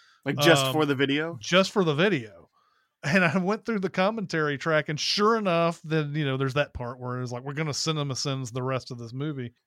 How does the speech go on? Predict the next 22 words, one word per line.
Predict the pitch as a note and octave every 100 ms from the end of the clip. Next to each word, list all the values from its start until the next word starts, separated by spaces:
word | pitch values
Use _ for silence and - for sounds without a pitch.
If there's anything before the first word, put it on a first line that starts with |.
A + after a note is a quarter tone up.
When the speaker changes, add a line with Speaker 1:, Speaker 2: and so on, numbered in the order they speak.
| _ _ _ D3+
Speaker 2:
The | F3+
only | A#3 G#3+ F3
regret | C#3+ C#3 B2+
I | A#2+
have | B2 A#2 A2 A2
about | B2+ B2+ B2
putting | - C#3 B2+
that | B2 B2 -
in | C3+ C3+
our | B2 A#2
video | A#2+ A#2 A2 G#2+ G#2
was | G#2+ A2
that | A#2 A#2
we | A#2
didn't | A#2+ E3 F#3 E3 D3 C3+ _ _ _ _ -
specify | - - D#3 D#3 D3+ D#3+ D#3 D#3+ D#3+
that | C#3+
it | C3
was | B2+
a | A#2+
commentary | C#3 E3 F3 F#3+ G3 G3
track, | G#3+ A3 G#3+ -